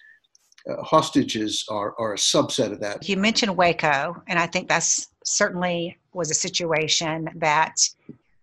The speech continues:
Speaker 2: there were a lot of different opinions about the outcome of that and what happened and what should have happened. And I know that you were directly involved in that,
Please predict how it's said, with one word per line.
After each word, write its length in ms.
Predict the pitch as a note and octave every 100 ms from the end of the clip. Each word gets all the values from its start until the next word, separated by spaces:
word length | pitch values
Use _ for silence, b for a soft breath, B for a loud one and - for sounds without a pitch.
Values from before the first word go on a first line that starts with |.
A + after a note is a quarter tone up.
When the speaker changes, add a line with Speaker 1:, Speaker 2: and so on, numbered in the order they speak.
| _
Speaker 2:
there 100 | F#3+
were 60 | E3
a 80 | E3
lot 260 | E3 G3+
of 60 | G#3
different 260 | G3+ G3+
opinions 540 | F#3+ F#3+ F#3 F3 F3 E3
about 260 | E3 D#3
the 140 | D#3+ E3
outcome 340 | F3 F#3 F3+
of 80 | F3
that 320 | E3 D#3+ D#3
and 140 | D3 C3+
what 180 | F3
happened 400 | - D3 D#3 F3
and 100 | D#3+
what 220 | D#3 D#3 E3+
should 160 | G3+
have 140 | F#3+ -
happened. 320 | C#3+ - D#3+
And 100 | D#3
I 60 |
know 200 | E3+ F#3
that 120 | A3+ E3+
you 100 | F#3
were 100 | E3+
directly 540 | D#3 D3+ D#3+ F#3 E3
involved 380 | D#3 D3 E3 F#3+
in 80 |
that, 100 | D3+